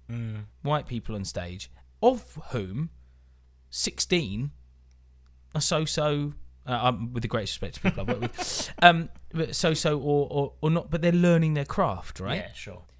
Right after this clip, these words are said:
Speaker 1: sure.
Speaker 2: There's three or four outstanding performers. So they're the ones you see.
Speaker 1: Mm-hmm.
Speaker 2: And then the person of colour who is probably at the same stage as some of the others, learning their craft and getting good, is the only person of colour. So suddenly
Speaker 1: Yeah.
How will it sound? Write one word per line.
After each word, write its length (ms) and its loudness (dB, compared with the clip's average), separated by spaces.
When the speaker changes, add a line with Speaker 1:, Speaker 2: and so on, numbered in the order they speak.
Speaker 1:
sure. 260 -16
Speaker 2:
There's 180 2
three 340 2
or 80 6
four 560 0
outstanding 880 4
performers. 640 -10
So 180 -2
they're 180 4
the 80 0
ones 260 0
you 60 -6
see. 440 -8
Speaker 1:
Mm-hmm. 160 -10
Speaker 2:
And 100 4
then 120 2
the 80 2
person 320 2
of 80 -4
colour 240 -4
who 120 2
is 120 0
probably 480 -2
at 80 -2
the 80 -6
same 260 0
stage 640 -2
as 100 -4
some 220 -2
of 60 -6
the 100 -2
others, 500 -6
learning 460 6
their 120 -2
craft 500 -6
and 240 -4
getting 440 -2
good, 360 -12
is 140 -2
the 120 -2
only 220 -2
person 260 -2
of 60 -8
colour. 160 -4
So 140 -2
suddenly 340 -4
Speaker 1:
Yeah. 100 -10